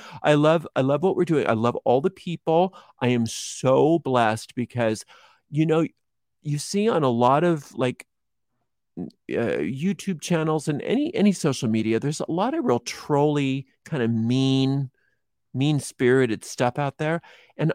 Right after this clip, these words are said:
I'm so fortunate 'cause I have such bare minimum of that nonsense.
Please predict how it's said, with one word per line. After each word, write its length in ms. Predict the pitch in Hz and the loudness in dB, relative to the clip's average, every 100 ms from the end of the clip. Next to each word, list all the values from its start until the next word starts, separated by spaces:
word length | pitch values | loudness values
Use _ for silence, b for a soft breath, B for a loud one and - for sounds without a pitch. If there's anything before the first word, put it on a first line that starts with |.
| - | 2
I'm 220 | 202 208 | 2 2
so 580 | - - - 208 233 185 | -2 -10 -6 -2 0 0
fortunate 540 | - 185 185 147 95 | -2 -2 -2 -4 -4
'cause 140 | 131 | -4
I 60 | 165 | -2
have 180 | 151 147 | -2 -4
such 640 | - - - 220 220 - - - 92 - | -14 -12 -6 -4 -4 -8 -14 -18 -6 -2
bare 400 | 143 147 151 139 | 0 2 0 -2
minimum 580 | 120 117 123 123 113 98 | -2 0 0 0 0 -2
of 80 | 85 | -4
that 240 | 87 76 | -6 -6
nonsense. 640 | 98 90 92 69 - - | -8 -8 -10 -12 -12 -14